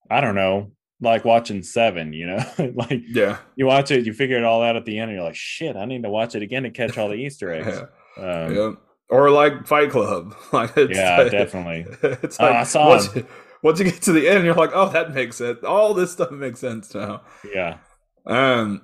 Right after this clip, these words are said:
Speaker 2: <clears throat> all right, so we're on issue number five. The first arc of Radiant Black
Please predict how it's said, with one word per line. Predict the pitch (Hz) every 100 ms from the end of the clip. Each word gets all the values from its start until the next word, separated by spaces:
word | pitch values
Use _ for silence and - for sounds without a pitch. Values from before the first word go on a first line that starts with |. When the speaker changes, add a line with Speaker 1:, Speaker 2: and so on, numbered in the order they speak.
| _
Speaker 2:
<clears throat> | - - - -
all | 120
right, | 90
so | 110
we're | 120 135
on | 127
issue | 123 131 131 127 123 120 117 113 113 110
number | 107 117 120 131
five. | - 131 180 156 92 62 58 - _ _
The | -
first | - 180 196 196 -
arc | 147 143 139 -
of | 110
Radiant | 101 120 120 120 107
Black | 104 104 104